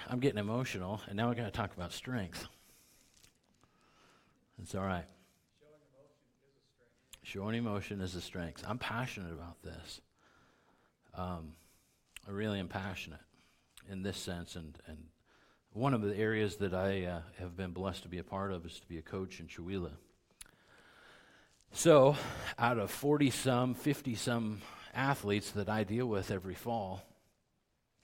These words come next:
there's a pretty good swath of those kids. <laughs>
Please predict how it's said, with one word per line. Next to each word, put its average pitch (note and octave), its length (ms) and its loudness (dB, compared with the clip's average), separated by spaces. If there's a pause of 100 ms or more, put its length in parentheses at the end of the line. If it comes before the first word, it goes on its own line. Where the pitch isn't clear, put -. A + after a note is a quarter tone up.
(520)
there's G#2+ 240 2
a G2 60 2
pretty B2+ 360 2
good A#2 180 2
swath G#2+ 420 0
of F#2 120 -2
those F#2 260 -4
kids. F2 580 0
<laughs> - 20 -4